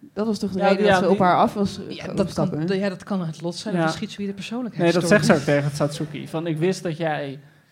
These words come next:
Speaker 2: hier ook mee bezig was."
Speaker 1: Ja. Ja, ik ben het ergens eens met de meneer van The Guardian, de, omdat ik de stemmen van Satsuki en Mikage wel heel erg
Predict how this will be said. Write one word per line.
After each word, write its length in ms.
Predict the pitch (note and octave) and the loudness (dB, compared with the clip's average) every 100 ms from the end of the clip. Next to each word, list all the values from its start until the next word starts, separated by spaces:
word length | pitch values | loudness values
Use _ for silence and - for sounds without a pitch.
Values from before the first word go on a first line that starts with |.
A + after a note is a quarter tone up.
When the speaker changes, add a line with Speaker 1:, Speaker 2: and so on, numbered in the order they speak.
| _ | _
Speaker 2:
hier 200 | - F3 | -4 -2
ook 140 | E3+ D#3+ | -2 -4
mee 140 | C#3+ | -6
bezig 340 | A#2+ A#2 - | -6 -10 -14
was." 280 | - - - _ _ _ _ _ | -18 -20 -20 _ _ _ _ _
Speaker 1:
Ja. 80 | D#3+ _ _ _ _ _ _ _ _ _ _ - _ _ _ _ | _ _ _ _ _ _ _ _ _ _ _ -20 _ _ _ _
Ja, 60 | - | -6
ik 100 | F3+ | -2
ben 120 | A#3+ | 0
het 80 | C4+ | 0
ergens 280 | G#3 C#4 G3 | 0 0 -2
eens 260 | - A#3+ | -4 -4
met 140 | A#3 A3 | -6 -8
de 160 | G#3 - | -8 -8
meneer 320 | G3 G3 F#3+ | -6 -4 -4
van 140 | F#3+ | -4
The 60 | F#3 | -8
Guardian, 420 | F3+ E3+ F#3+ F#3 F3+ | -6 -4 -4 -6 -8
de, 120 | F3+ | -8
omdat 380 | E3+ E3+ E3 - | -6 -4 -4 -6
ik 160 | - E3 | -14 -10
de 80 | E3+ | -8
stemmen 400 | - F3+ F#3+ F3+ | -2 0 2 0
van 260 | E3 D#3+ | -2 -2
Satsuki 500 | D#3+ E3 D#3+ E3+ E3 | -4 -6 -4 -6 -4
en 140 | D#3 D#3+ | -4 -6
Mikage 580 | E3 D#3+ D#3 D3+ D#3 D#3 | -8 -10 -8 -6 -6 -2
wel 220 | D#3+ D#3 | 0 0
heel 240 | E3 E3+ | 4 4
erg 200 | D#3+ D#3+ | 2 0